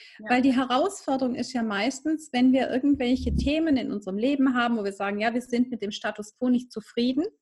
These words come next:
Speaker 2: dann schieben wir gern die Verantwortung auf die äußeren Umstände ab, anstatt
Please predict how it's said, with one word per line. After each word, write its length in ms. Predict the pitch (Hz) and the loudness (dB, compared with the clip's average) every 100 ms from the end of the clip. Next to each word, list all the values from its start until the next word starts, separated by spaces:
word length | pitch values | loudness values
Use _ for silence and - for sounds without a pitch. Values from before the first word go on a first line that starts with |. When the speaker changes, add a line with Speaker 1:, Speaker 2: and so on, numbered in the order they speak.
| _ _ _ _ - - _ | _ _ _ _ -20 -20 _
Speaker 2:
dann 380 | 254 269 277 269 - - | 2 4 4 0 -10 -12
schieben 420 | - 311 339 403 | -4 0 2 2
wir 140 | 339 277 | 0 0
gern 220 | 262 277 | 2 2
die 80 | 294 | 2
Verantwortung 1160 | 277 - 233 269 262 277 277 294 294 302 294 - | -4 -4 0 0 0 -4 -4 0 0 0 -4 -12
auf 160 | 254 | -10
die 120 | 247 | -4
äußeren 360 | 220 220 220 196 | -2 -2 -4 -4
Umstände 560 | 202 240 - 277 285 - | -2 -2 0 0 0 0
ab, 140 | 359 - _ _ _ _ _ _ - | -8 -12 _ _ _ _ _ _ 0
anstatt 640 | 285 285 294 285 - - | 2 2 2 -2 -2 -10